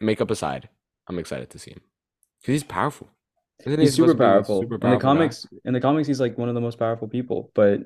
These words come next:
Speaker 2: he just looks like a guy
Speaker 1: Mm.
Speaker 2: who's
Speaker 1: Mm-hmm.
Speaker 2: gold. And I just, I have a hard time, like, believing that and getting past that sort of aesthetic right there.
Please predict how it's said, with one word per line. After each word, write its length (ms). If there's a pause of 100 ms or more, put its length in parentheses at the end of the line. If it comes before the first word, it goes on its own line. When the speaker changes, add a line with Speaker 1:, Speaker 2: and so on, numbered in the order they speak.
(300)
Speaker 2:
he 120
just 180
looks 320
like 140
a 40
guy 460
Speaker 1:
Mm. 280 (220)
Speaker 2:
who's 120
Speaker 1:
Mm-hmm. 80
Speaker 2:
gold. 460 (100)
And 100
I 80
just, 220
I 60
have 180
a 60
hard 220
time, 340
like, 240 (320)
believing 380
that 340
and 100
getting 220
past 320
that 160
sort 160
of 100
aesthetic 440
right 140
there. 320